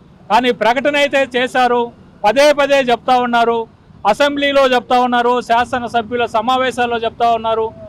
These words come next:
తెలుగుదేశం ఆ నాయకుల మీటింగ్లో చెప్తా ఉన్నారు, "ఉచితంగా ఇసుక ఇస్తున్నాం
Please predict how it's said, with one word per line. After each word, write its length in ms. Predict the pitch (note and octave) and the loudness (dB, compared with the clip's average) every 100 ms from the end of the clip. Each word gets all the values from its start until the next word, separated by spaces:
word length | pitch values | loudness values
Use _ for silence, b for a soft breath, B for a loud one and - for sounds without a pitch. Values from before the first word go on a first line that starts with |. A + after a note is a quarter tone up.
| - - - | -20 -10 -4
తెలుగుదేశం 760 | A#3+ C#4 C#4 C4+ C4+ B3+ B3 - - - - - - A3 | -2 0 2 2 0 -4 -6 -16 -20 -20 -20 -20 -6 0
ఆ 100 | A3 | 2
నాయకుల 480 | G#3 C4 D4 C#4 C4 | 4 4 4 2 0
మీటింగ్లో 520 | B3 C4+ C#4 C4+ B3+ | -2 -4 -4 -2 0
చెప్తా 340 | A#3+ A#3+ B3 | 0 -2 -2
ఉన్నారు, 320 | A#3+ A#3 A#3 | -2 -2 -2
"ఉచితంగా 500 | A3+ A3 - B3+ B3 | -2 -6 -6 -4 -2
ఇసుక 240 | A#3 A3 C4 | -2 -4 -4
ఇస్తున్నాం 560 | A#3+ - A3+ A#3 C#4 | -4 -4 -4 0 0